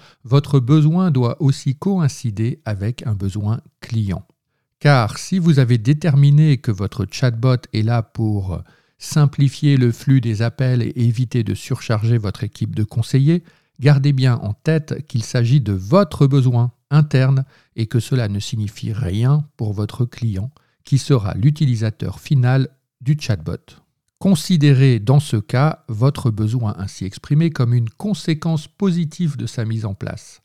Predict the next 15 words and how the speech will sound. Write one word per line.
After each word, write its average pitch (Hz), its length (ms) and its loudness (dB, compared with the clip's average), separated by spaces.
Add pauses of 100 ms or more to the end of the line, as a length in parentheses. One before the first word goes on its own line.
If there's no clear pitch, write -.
(420)
Reste 143 340 2
quand 151 180 0
même 120 240 0
à 90 80 -4
définir 113 640 -2
la 85 200 -4
vraie 139 340 0
mission 151 380 2
du 123 160 0
chatbot 127 440 0
auprès 120 280 -2
du 107 120 -6
client. 85 320 -10 (600)
Par 156 160 2
exemple, 123 640 0